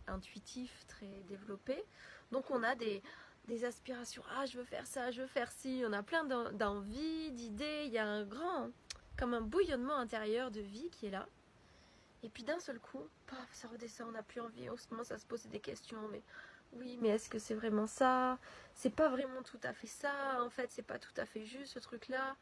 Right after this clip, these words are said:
Pff, est-ce que je vais y arriver ? Mais est-ce que je suis, je suis légitime à faire ça ? Est-ce que,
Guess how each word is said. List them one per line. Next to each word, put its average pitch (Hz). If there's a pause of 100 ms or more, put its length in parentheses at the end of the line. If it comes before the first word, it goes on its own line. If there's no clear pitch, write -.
(580)
Pff, -
est-ce -
que 208
je 202
vais 208
y 202
arriver ? 226
Mais 202
est-ce 214
que 220
je -
suis, -
je 220
suis -
légitime 226
à 220
faire 220
ça ? 214
Est-ce 208
que, 214